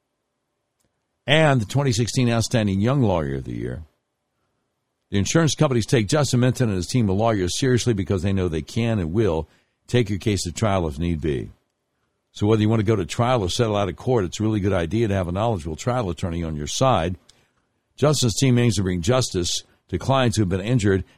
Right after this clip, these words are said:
and need somebody to stand up for them. No matter what the injury, Justin Minton makes sure the Minton Law Firm always works hard for you. Whether you're in a car wreck,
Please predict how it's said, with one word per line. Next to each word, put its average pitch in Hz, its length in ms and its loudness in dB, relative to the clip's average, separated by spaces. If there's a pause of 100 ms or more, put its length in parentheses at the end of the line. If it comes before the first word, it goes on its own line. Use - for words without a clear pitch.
and 90 100 -2
need 98 140 2
somebody 117 260 2
to 101 80 -2
stand 139 240 2
up 208 180 6
for 117 140 2
them. - 140 -10 (880)
No 156 120 0
matter 202 160 4
what 175 340 4
the 220 140 2
injury, 120 300 4
Justin 175 380 2
Minton 123 240 2
makes 110 180 0
sure 139 140 2
the 104 100 0
Minton 107 240 2
Law 110 220 2
Firm 85 220 -4
always 90 340 -2
works 85 220 -6
hard 87 260 -4
for 80 100 -10
you. 78 300 -6 (320)
Whether 101 180 0
you're 98 80 2
in 78 80 -4
a 71 60 -10
car 156 260 2
wreck, 160 320 -2